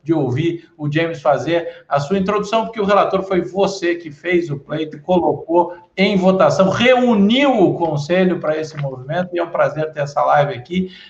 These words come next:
Semana de Copom em que todos ficamos muito felizes e orgulhosos do Comitê de Política Monetária, que, que, que foi muito diligente, colocou de maneira muito clara a percepção de realidade,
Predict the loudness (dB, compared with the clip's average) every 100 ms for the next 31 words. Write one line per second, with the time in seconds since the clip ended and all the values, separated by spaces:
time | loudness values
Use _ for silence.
0 | -6 -2 2 4 4 0 -4 -2 0 2
1 | 2 2 0 0 -4 -2 -2 -2 -4 -6
2 | -2 2 2 0 -4 -4 -2 -2 -4 0
3 | 2 2 2 4 6 6 6 4 -2 -6
4 | -8 -8 -8 -8 -10 -12 -16 -16 -16 -18
5 | -18 -14 -4 0 2 0 -4 -12 -20 -20
6 | _ -4 -4 -6 -4 -2 -2 -8 -12 -14
7 | -16 -20 2 4 8 8 6 4 0 -2
8 | 0 0 0 0 0 2 0 -2 -8 -12
9 | _ 0 4 4 2 2 2 2 4 4
10 | 2 0 -6 -8 0 2 4 2 0 -4
11 | -6 -6 -6 -8 -8 -8 -6 -4 -6 -4
12 | 0 2 0 -4 0 2 2 0 -4